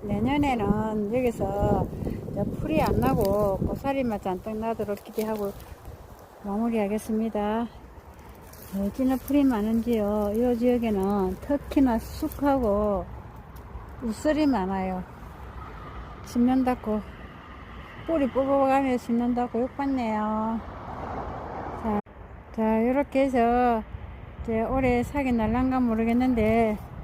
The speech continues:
한번 지켜봐 보겠습니다. 감사합니다. 고사리 뿌리랑 함께 준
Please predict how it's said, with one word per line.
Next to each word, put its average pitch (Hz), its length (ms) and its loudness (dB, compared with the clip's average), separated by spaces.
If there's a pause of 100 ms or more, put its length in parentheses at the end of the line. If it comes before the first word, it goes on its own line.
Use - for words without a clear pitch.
(140)
한번 226 160 -2
지켜봐 233 440 0
보겠습니다. 233 1000 4 (1120)
감사합니다. 240 1080 2 (1080)
고사리 294 760 2 (1000)
뿌리랑 254 680 2 (680)
함께 285 400 2
준 285 320 0